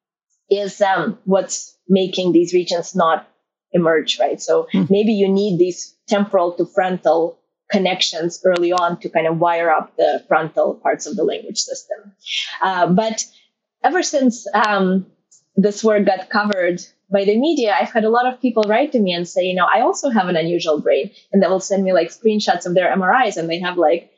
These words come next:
Speaker 1: their right temporal lobe missing, or their frontal cortex chunks missing, or their parietal lobe missing. And so, um, one question that I think we can very interestingly address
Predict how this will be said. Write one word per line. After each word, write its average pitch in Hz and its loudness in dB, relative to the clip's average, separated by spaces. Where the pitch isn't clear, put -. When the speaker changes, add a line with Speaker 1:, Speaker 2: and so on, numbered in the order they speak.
Speaker 1:
their 262 2
right 294 0
temporal 202 0
lobe 160 0
missing, 151 -8
or 170 2
their 190 2
frontal 220 0
cortex 156 -2
chunks 170 -4
missing, - -8
or 165 2
their 190 2
parietal 208 0
lobe 123 0
missing. - -10
And 208 2
so, 220 0
um, 190 0
one 247 2
question 226 -2
that 180 0
I 180 -4
think 180 -2
we 175 4
can 175 -2
very 185 4
interestingly 170 0
address 277 0